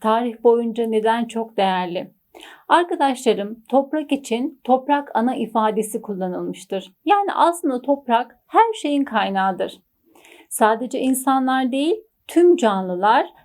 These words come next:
yaşamak için toprağa ihtiyaç duyarlar. İnsanlar nasıl ki havaya ve suya ihtiyaç duyarsa, toprak da insanlar için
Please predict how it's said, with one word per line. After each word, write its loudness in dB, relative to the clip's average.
yaşamak 2
için -4
toprağa 4
ihtiyaç -6
duyarlar. -4
İnsanlar 2
nasıl 0
ki -8
havaya 4
ve 2
suya -4
ihtiyaç -6
duyarsa, 0
toprak 2
da 4
insanlar 0
için 0